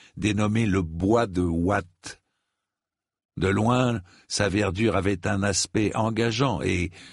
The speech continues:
Dunk en avait eu la cervelle farcie de perspectives de gorges ombreuses et de ruisselets babillards, mais, en l'atteignant,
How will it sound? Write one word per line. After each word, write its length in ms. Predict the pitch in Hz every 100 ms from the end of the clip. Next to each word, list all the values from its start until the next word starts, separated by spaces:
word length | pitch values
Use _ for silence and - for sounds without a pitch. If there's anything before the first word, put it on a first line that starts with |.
| - _
Dunk 460 | - 113 127 120 - - -
en 220 | 104 107
avait 240 | 110 107
eu 140 | 107 117
la 180 | 95 90
cervelle 460 | - 95 98 98
farcie 580 | - 113 - - 127 90
de 160 | 92 87
perspectives 800 | 110 101 - 101 - 123 104 90
de 160 | 95
gorges 600 | 85 101 107 92 80 80
ombreuses 760 | 101 110 95 110 101 92 76 80 - - - -
et 100 | 98
de 160 | 87
ruisselets 720 | 92 82 92 101 101 95 104 71
babillards, 720 | 98 85 95 107 104 82 71
mais, 380 | 80 90 78 78 _ _ - _ _ _
en 200 | - 85
l'atteignant, 760 | 90 101 92 95 92 104 113